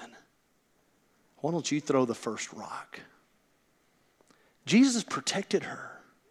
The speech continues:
He saved her. He reached out to her and he showed her his mercy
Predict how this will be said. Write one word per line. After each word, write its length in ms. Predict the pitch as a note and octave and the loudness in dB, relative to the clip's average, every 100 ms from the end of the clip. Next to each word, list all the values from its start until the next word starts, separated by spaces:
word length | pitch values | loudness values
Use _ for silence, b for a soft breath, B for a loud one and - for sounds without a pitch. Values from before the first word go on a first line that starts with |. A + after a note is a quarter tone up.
| _ _ _ _ _ _ | _ _ _ _ _ _
He 140 | - | 0
saved 540 | F#3 - - G3 A#3 F3+ | 2 4 2 4 2 2
her. 420 | D3 B2+ A#2+ - - _ _ _ _ _ B B B | -4 -6 -8 -16 -20 _ _ _ _ _ B B B
He 120 | - | 6
reached 340 | A3 C4+ B3+ - | 10 12 10 10
out 240 | G#3 B3 | 12 12
to 120 | G#3 | 8
her 220 | F3 F3+ F3 | 8 10 12
and 80 | |
he 80 | F3 | 10
showed 520 | E3 - A#3+ B3 C#4 | 6 2 8 8 10
her 240 | G3+ F3+ D3+ | 10 10 10
his 240 | E3 C3+ | 10 8
mercy 520 | D3 G#3+ B3+ - E3+ | 10 12 12 8 6